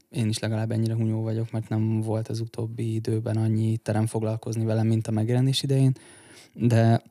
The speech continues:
<clears throat> az eredeti gondolatom, meg vágyam is ez volt, hogy, hogy hozzáférhetővé tudjuk tenni, és ezt, ezzel még tartozom magamnak. Olyan volt, meg sokszor van, hogy nagyon kedves üzeneteket kapok idegenektől, hogy így,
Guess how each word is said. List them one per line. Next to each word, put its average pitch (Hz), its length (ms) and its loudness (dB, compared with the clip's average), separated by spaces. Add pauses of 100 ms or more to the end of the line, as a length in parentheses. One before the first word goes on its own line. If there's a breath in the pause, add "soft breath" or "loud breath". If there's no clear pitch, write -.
<clears throat> 139 320 4
az 127 60 6
eredeti 117 360 2
gondolatom, 117 560 4
meg 113 180 6
vágyam 113 340 2
is 120 140 -2
ez 117 180 -4
volt, 117 420 -8
hogy, 110 420 -8
hogy 117 180 -6
hozzáférhetővé 113 920 -4
tudjuk 117 360 -6
tenni, 117 300 4
és 117 160 2
ezt, - 180 -2 (460 loud breath)
ezzel 107 200 2
még 110 120 4
tartozom 113 500 -2
magamnak. 110 480 2
Olyan 127 220 6
volt, 127 380 0
meg 120 280 -2
sokszor 120 360 -2
van, 120 220 2
hogy 120 140 2 (460 loud breath)
nagyon 110 200 2
kedves 113 320 -4
üzeneteket 117 500 -10
kapok - 300 -18
idegenektől, 120 680 -8
hogy 117 280 -8
így, 104 180 -10